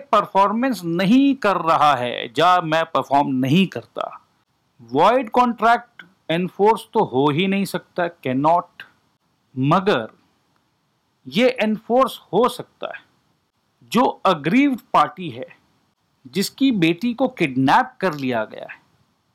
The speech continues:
वो भाई साहब ने परफॉर्मेंस कर दिया तो हो गया कॉन्ट्रैक्ट। मगर अगर वो किसी भी सिचुएशन पे हिम्मत करके पुलिस उसकी बेटी को रिकवर कर लिए, अब वो परफॉर्मेंस नहीं करना चाहता है,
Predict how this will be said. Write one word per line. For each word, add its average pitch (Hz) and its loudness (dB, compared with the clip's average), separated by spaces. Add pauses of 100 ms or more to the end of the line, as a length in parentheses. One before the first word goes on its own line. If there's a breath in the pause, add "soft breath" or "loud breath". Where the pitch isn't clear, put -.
(680)
वो 247 2
भाई 190 0
साहब 220 0
ने 220 -4
परफॉर्मेंस 180 -2 (220)
कर 190 0
दिया 135 -4 (1200)
तो 120 -4
हो 120 2
गया 196 2
कॉन्ट्रैक्ट। 202 -2 (800)
मगर 180 2 (640)
अगर 170 2
वो 254 2 (140)
किसी 233 2
भी 226 2
सिचुएशन 160 -2
पे 131 -8
हिम्मत 214 2
करके - -10 (520)
पुलिस 220 2
उसकी 233 -2
बेटी 190 0
को 202 2
रिकवर 214 0
कर 123 -4
लिए, - -20 (640)
अब 202 4
वो 233 0
परफॉर्मेंस 208 0
नहीं 185 2
करना 170 0
चाहता - -14
है, - -20